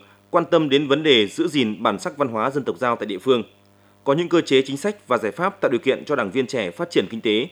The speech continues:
dựa vào nguồn lực sẵn có từ cây quế, quan tâm công tác bảo vệ, phòng chống cháy rừng, đảm bảo công tác phòng chống dịch bệnh covid mười chín. Phát biểu tại buổi sinh hoạt chi bộ, đồng chí Tạ Văn Long, Phó Bí thư Thường trực Tỉnh ủy, Chủ tịch Hội đồng dân tỉnh đánh giá cao kết quả mà chi bộ thôn Khe Ván, xã Quang Minh, huyện Văn Yên đạt được trong thời gian qua.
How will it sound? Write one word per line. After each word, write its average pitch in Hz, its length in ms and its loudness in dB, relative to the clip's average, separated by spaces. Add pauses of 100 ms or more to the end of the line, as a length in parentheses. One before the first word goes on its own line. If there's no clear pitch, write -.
(260)
dựa - 180 0
vào 127 120 0
nguồn 120 160 -2
lực 120 220 0
sẵn - 180 -8
có 123 260 -2
từ - 100 -8
cây 120 100 0
quế, 110 300 2 (500)
quan 170 200 2
tâm 160 180 2
công 147 140 -4
tác 185 160 -4
bảo 110 120 2
vệ, 101 280 0
phòng 113 220 -4
chống 113 160 -2
cháy 120 120 -4
rừng, 117 200 -2 (500)
đảm 123 180 0
bảo 107 180 2
công 139 200 -6
tác 170 200 -6
phòng 113 200 -2
chống 123 120 -8
dịch 135 100 -10
bệnh 104 120 -4
covid 123 200 -6
mười 110 100 -4
chín. 107 220 -6 (840)
Phát 202 140 2
biểu 139 260 6
tại 139 80 2
buổi 113 120 4
sinh 151 140 0
hoạt 135 120 2
chi 143 100 -2
bộ, 127 220 2 (260)
đồng 135 160 2
chí 139 180 0
Tạ 131 120 -2
Văn 143 120 0
Long, 135 300 2
Phó 131 140 -6
Bí 160 100 0
thư 156 160 0
Thường 131 140 -2
trực 101 140 -8
Tỉnh 113 120 -4
ủy, 110 200 -2 (260)
Chủ 135 120 0
tịch 135 180 -2
Hội 147 100 2
đồng 127 160 2
dân 151 120 0
tỉnh 98 300 0
đánh 117 140 -4
giá 135 120 0
cao 135 140 -2
kết 165 160 -6
quả 95 300 4
mà 101 280 -2
chi 135 160 -6
bộ 120 220 -2
thôn 131 140 0
Khe 123 120 -6
Ván, 107 260 -2
xã - 140 -4
Quang 135 180 -4
Minh, 120 160 -2
huyện 113 120 -2
Văn 120 140 -4
Yên 117 140 0
đạt 98 140 -4
được 113 180 0
trong 123 120 -6
thời 104 120 -10
gian 107 120 -4
qua. 110 220 2